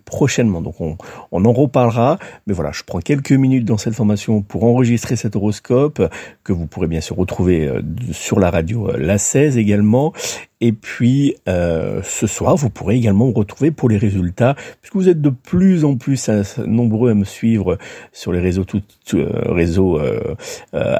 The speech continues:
Instagram, euh, Facebook, et puis bien sûr, euh, en, en vidéo sur Short et, euh, TikTok. Eh bien, vous pourrez retrouver, euh, euh, ce soir mon résultat, puisque vous me suivez, euh, lorsque, euh, je cours, euh,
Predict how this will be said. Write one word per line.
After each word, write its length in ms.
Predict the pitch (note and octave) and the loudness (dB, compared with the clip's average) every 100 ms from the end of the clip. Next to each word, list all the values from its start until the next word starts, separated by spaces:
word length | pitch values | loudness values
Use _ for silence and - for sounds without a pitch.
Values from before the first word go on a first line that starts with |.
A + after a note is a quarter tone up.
| - | -2
Instagram, 720 | F2 - F#2+ G2 A2 A#2 G#2+ | -2 0 2 4 2 4 2
euh, 180 | F2 E2+ | 2 0
Facebook, 640 | - G2 G#2 A#2+ A#2+ - - | -2 -2 0 0 0 -2 -4
et 120 | G2+ | -6
puis 160 | - | -2
bien 160 | G#2+ G2+ | 0 2
sûr, 400 | - - A2+ F2 | 0 0 0 2
euh, 80 | D2+ | 0
en, 380 | - - - - | -2 -6 -8 -6
en 120 | D#2+ | -6
vidéo 420 | F2 F#2+ F#2+ G2 | -2 0 2 2
sur 300 | G2+ - F2 | 0 -2 -6
Short 440 | - - B2+ - - - - | -6 0 0 0 -12 -14 -4
et, 200 | F#2+ F2+ | 0 0
euh, 220 | D#2 D#2 | 0 -2
TikTok. 540 | - F#2+ - F3 G#3 - - - - - | -4 -10 0 0 2 -2 -6 -10 -14 -10
Eh 80 | - | -6
bien, 180 | D#2 A2 | 0 2
vous 140 | C3+ | 2
pourrez 180 | G2 G#2 | 0 0
retrouver, 500 | A#2+ A#2 - F#2 A#2+ | 2 -2 -2 0 2
euh, 160 | G#2 D#2 - - - | 2 -2 -6 -16 -14
euh, 100 | - | -12
ce 160 | - G#2+ | -4 -4
soir 220 | - B2+ | 2 2
mon 240 | C#3+ C3+ C#3 | 4 4 4
résultat, 480 | C#3 A#2+ A2 A#2+ | 4 2 0 -2
puisque 240 | A#2+ A#2+ - | -4 -4 -6
vous 160 | G2 | -4
me 80 | G2 | -2
suivez, 480 | G2 - F2 F2+ G#2+ | -4 -6 -4 -2 0
euh, 140 | E2 E2 - - - | -2 -4 -12 -18 -2
lorsque, 440 | G2 - - - | -2 -2 -10 0
euh, 380 | A2 A2 F2 E2 | 2 4 2 0
je 180 | E2+ G2+ | 2 0
cours, 520 | G2+ - D#3+ F#3 C3+ | 0 -4 0 0 2
euh, 260 | G2 E2+ | 2 2